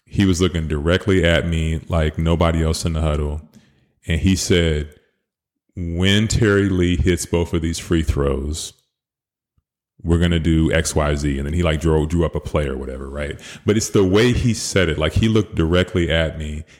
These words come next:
and he said, "When, not if, when Terry Lee makes these free throws, we're gonna do this." And it's something about when he said that.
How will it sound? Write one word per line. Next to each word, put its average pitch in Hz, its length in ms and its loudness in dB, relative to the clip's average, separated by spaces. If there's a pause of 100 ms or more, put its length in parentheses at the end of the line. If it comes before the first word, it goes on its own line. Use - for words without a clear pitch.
and 80 140 -4
he 95 100 2
said, 78 480 -2
"When, 76 560 -6
not 90 280 2
if, - 580 0 (580)
when 78 720 -2
Terry 90 380 2
Lee 85 220 0
makes 80 340 -4
these 95 180 2
free 95 280 0
throws, 71 760 -6 (600)
we're 80 100 -2
gonna 78 240 -2
do 78 180 0
this." 71 380 -4 (420)
And 101 80 2
it's 98 120 0
something 202 380 0
about 123 340 2
when 113 100 2
he 101 80 0
said 87 380 -2
that. - 240 -8